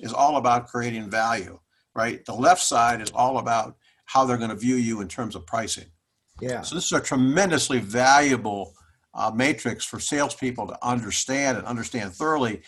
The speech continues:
Speaker 1: because it tells you immediately where you, how your product is being perceived by the organization that you're selling to.
Speaker 2: Yeah. Now, in my practice, we talk about,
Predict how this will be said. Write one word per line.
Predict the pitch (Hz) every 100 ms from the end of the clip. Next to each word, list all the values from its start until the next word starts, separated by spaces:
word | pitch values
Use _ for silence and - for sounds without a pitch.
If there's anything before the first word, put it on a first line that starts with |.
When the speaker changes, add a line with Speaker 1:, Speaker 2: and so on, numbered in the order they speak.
| - _
Speaker 1:
because | - 139 151
it | 156 156
tells | - 190 254 233 131
you | 147 135
immediately | 123 160 208 147 - 117 113 - - - - -
where | 135 226
you, | 240 190
how | - 262
your | 208 196
product | - 170 208 160
is | 127
being | - 160 151
perceived | - 127 - 175 226 196 147 135
by | 135
the | 139
organization | 160 170 151 127 202 233 127 113 131 _ - - -
that | 156
you're | 160
selling | - 233 262 147
to. | - - _ _ -
Speaker 2:
Yeah. | 131 - _ _ - -
Now, | 165 156 - 180
in | 156
my | 160 320
practice, | 349 147 123 123 139 147 165 - - _ _ -
we | 127 247 262
talk | - 175 196 -
about, | 135 135 135 143 143 -